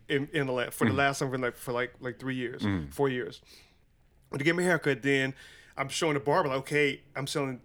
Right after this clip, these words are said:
Speaker 1: Freaknik T-shirts." This other guy had T-shirts too.
Speaker 2: Uh-huh.
Speaker 1: So we were both like, he had to comp-, he had to pick which one
Speaker 2: One,
Speaker 1: he
Speaker 2: yeah.
Speaker 1: wants to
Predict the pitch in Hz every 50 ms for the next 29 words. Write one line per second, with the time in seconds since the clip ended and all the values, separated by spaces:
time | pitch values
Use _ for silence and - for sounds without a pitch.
0 | _ - - - 156 139 123 117 - - 370 381 - - 131 110 127 - - 160
1 | 131 - - 180 226 240 175 180 165 160 156 147 139 143 - - 165 147 - 160
2 | 151 - - - 320 349 330 202 123 107 107 107 95 82 73 - - - - -
3 | 170 175 180 180 - - 165 185 214 220 214 180 170 165 151 147 143 - 190 196
4 | 180 170 180 165 - 156 - 151 139 - - - - 196 185 165 - 147 - -
5 | - 202 175 - - 123 135 156 156 - - 110 160 156 - 95 - 147 - 143
6 | 143 143 139 139 135 135 131 -